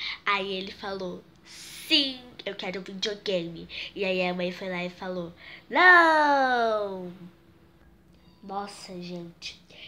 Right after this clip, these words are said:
eu comi aqui agora duas fatias de pão.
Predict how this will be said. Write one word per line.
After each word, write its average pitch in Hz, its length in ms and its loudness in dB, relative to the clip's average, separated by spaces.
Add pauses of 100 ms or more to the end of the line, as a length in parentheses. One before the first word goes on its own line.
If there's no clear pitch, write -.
eu 226 140 -4
comi 247 420 -4
aqui 269 320 -4
agora 196 840 -4 (200)
duas 311 400 0
fatias 208 560 -8
de 214 180 -8
pão. 190 480 -8